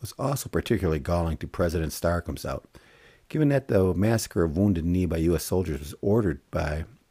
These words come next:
because the Oglala were performing what they referred to as ghost dances, in the belief of repelling the onslaught of miners and settlers to their land. In the end, President Starr comes out,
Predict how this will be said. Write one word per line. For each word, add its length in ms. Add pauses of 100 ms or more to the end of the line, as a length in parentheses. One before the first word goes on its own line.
(680)
because 460
the 100
Oglala 560
were 60
performing 480
what 140
they 80
referred 340
to 120
as 80
ghost 320
dances, 480 (960)
in 120
the 80
belief 520
of 120
repelling 380
the 100
onslaught 500
of 80
miners 400
and 100
settlers 440
to 100
their 140
land. 380 (1500)
In 140
the 140
end, 200
President 320
Starr 300
comes 260
out, 300